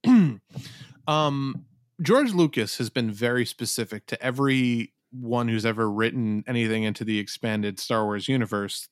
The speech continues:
that the only thing that's off limits is, uh, you know, people have written backstories about every character, race, planet, every conceivable imag-,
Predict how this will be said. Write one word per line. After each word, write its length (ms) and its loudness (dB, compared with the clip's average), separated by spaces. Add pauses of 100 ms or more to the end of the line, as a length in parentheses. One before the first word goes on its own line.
that 300 -4 (560)
the 220 -2
only 400 2
thing 360 0
that's 220 0
off 280 -4
limits 680 -6 (100)
is, 680 -4
uh, 520 -2
you 100 -4
know, 260 -4
people 220 -2
have 120 -2
written 200 -2
backstories 500 -4
about 220 -10 (140)
every 460 0 (120)
character, 760 0
race, 720 -4
planet, 520 -4 (720)
every 220 4
conceivable 680 2
imag-, 360 -2